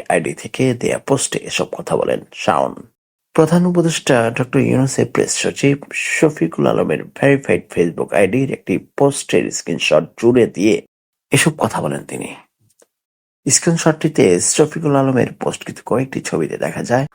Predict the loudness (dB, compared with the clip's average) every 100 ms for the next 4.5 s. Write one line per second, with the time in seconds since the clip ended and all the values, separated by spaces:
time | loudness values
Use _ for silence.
0 | _ _ 4 6 6 6 6 4 2 0
1 | -2 0 0 0 0 0 0 0 -2 -4
2 | -6 -6 -4 -6 -6 -2 -2 -2 -6 -6
3 | -2 2 4 2 0 -4 -2 -6 -6 -8
4 | -6 0 0 0 -6